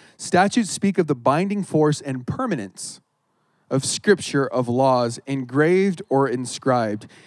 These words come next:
He is rejoicing in the unshaking stability and permanence of the law. That will not change, but will be fulfilled with the coming Messiah,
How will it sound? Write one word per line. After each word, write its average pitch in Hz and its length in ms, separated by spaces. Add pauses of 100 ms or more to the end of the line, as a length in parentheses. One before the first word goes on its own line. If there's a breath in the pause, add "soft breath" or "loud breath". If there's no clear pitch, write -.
(140)
He 190 240
is 160 240
rejoicing 160 920
in 143 140
the 139 240
unshaking 190 800
stability 147 840 (160 soft breath)
and 135 260
permanence 170 720
of 135 160
the 127 80
law. 117 500 (1500)
That 170 200
will 180 140
not 160 300
change, 165 460
but 156 120
will 156 80
be 143 220
fulfilled 202 760 (140)
with 151 160
the 143 80
coming 185 600
Messiah, 139 680